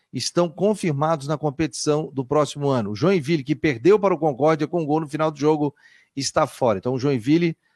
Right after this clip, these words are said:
não tem competição agora, somente a Copa Santa Catarina, né? Mais pro final do ano. Então, o Ercílio Luz acabou a fase com vinte e dois pontos, primeiro, Chapecoense com vinte, segundo,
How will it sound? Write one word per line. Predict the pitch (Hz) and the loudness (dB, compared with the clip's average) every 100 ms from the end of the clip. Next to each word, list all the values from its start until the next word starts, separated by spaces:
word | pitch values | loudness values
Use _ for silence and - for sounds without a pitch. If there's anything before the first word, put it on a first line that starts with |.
| _ - | _ -6
não | 135 151 165 196 214 _ _ _ _ _ _ _ _ - | 0 4 4 2 -4 _ _ _ _ _ _ _ _ -2
tem | 147 151 | 0 0
competição | 151 147 123 143 - - 135 139 143 - _ _ | -2 -4 0 -2 -2 0 0 0 -4 -16 _ _
agora, | - 123 123 127 127 131 _ | -4 0 2 2 2 -2 _
somente | - 147 123 135 135 | -4 -2 0 -2 -4
a | |
Copa | 135 131 127 127 | -2 -2 -2 -4
Santa | 135 123 | -4 -4
Catarina, | 127 131 - 120 113 90 | -2 -2 0 0 0 -4
né? | 98 | -2
Mais | 110 117 - | 0 -2 -2
pro | 117 | -6
final | - 123 120 | -4 -2 0
do | 110 | 0
ano. | 95 82 - _ - - _ - | -4 -6 -16 _ -20 -20 _ -6
Então, | 147 180 170 | 0 4 4
o | |
Ercílio | 170 - 185 170 | 4 4 4 6
Luz | 160 143 | 6 4
acabou | 135 147 127 139 131 | 2 2 2 4 4
a | |
fase | 117 - 123 107 | 2 2 2 2
com | 107 123 | -4 -6
vinte | 107 110 208 208 | -4 -2 -2 0
e | |
dois | 151 131 | 2 2
pontos, | - 131 185 - | 0 0 0 -2
primeiro, | 123 113 127 143 | -4 0 0 0
Chapecoense | - 127 131 135 139 - | -2 0 0 0 0 -2
com | 143 127 | -4 -4
vinte, | 101 139 175 - | -2 -4 -4 -6
segundo, | - 110 123 151 | -6 -2 -2 -2